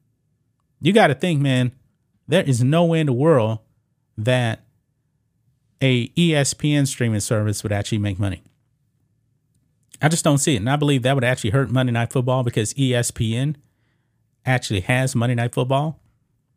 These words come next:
If they had that streaming service, it'll be strictly on, um, E S P N. And I don't believe many people would actually watch it. I don't think the N F L would actually be happy with that either. They're gonna have to find some kind of way to actually put that on something else. Now,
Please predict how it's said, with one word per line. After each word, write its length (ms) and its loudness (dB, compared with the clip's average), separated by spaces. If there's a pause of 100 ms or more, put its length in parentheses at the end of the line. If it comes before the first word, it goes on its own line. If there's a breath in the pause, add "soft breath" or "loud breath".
(160)
If 120 -4
they 80 4
had 100 4
that 140 2
streaming 300 2
service, 380 0
it'll 140 0
be 160 -2
strictly 500 0
on, 220 0
um, 320 -2 (640)
E 140 4
S 140 -2
P 240 0
N. 200 -2 (800)
And 140 0
I 80 4
don't 160 0
believe 200 2
many 200 2
people 240 -2
would 80 0
actually 240 -2
watch 260 0
it. 140 -10 (720)
I 60 2
don't 140 2
think 180 -2
the 100 0
N 60 4
F 180 0
L 100 0
would 100 -2
actually 280 -2
be 100 -4
happy 260 -2
with 200 -4
that 200 -2
either. 240 0
They're 200 0
gonna 100 2
have 120 -2
to 60 -20
find 280 0
some 180 0
kind 160 -2
of 60 0
way 320 -2 (760)
to 220 2
actually 300 -2
put 280 0
that 320 -2 (640)
on 220 2
something 320 0
else. 220 -2
Now, 200 -2